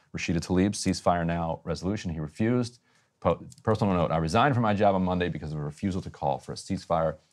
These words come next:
I'll be doing everything in my power to stand against war." Uh, Ro Khanna gave me a statement saying, you know, he, that he's still, they're still tight. He's a, he's a passionate support, a passionate voice for human rights for Palestine. "I will continue to call for protecting civilian life,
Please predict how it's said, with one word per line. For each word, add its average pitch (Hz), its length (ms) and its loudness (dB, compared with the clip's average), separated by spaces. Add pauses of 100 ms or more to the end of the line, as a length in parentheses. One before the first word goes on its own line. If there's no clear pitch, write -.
(160)
I'll 82 80 -4
be 80 100 -2
doing 78 260 -2
everything 85 380 -2
in 82 60 0
my 76 100 -4
power 76 220 -4
to 76 80 -4
stand 80 280 -6
against 78 280 -8
war." 82 240 -2 (400)
Uh, 82 180 0
Ro 82 140 2
Khanna 87 280 4
gave 85 140 2
me 82 80 0
a 78 40 0
statement 78 380 -2
saying, 78 380 -2
you 78 60 -6
know, 71 80 -4
he, 76 120 -8 (100)
that 76 180 -8
he's 76 100 -10
still, 78 320 -4 (240)
they're 78 160 -6
still - 400 -8
tight. 131 320 6
He's 73 180 -4
a, 73 60 -6
he's 82 240 -2
a 90 60 -4
passionate 127 420 0
support, - 500 -8
a 76 140 -8
passionate 90 460 -2
voice 90 240 0
for 80 100 -10
human 82 200 0
rights - 220 0
for - 120 -20
Palestine. 113 560 2 (320)
"I - 60 -2
will 80 60 -2
continue 107 360 0
to 92 80 -6
call 95 220 2
for 87 100 -8
protecting 87 420 -4
civilian 95 460 -2
life, 82 280 -2